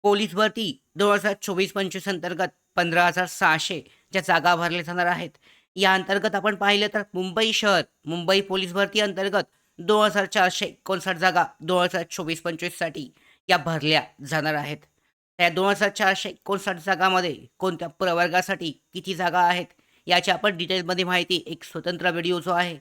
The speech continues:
हा केलेला आहे, तुम्ही चेक करू शकता. यामध्ये कोणत्या प्रवर्गासाठी किती जागा आहेत याची माहिती आपण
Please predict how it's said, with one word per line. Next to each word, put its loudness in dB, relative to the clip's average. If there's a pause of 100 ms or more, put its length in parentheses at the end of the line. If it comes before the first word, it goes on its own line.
(260)
हा 2
केलेला 0
आहे, 0
तुम्ही -16
चेक -10
करू -2
शकता. -6 (420)
यामध्ये 0
कोणत्या -4
प्रवर्गासाठी -2 (200)
किती -10
जागा 2
आहेत 2 (300)
याची -2
माहिती 2
आपण 2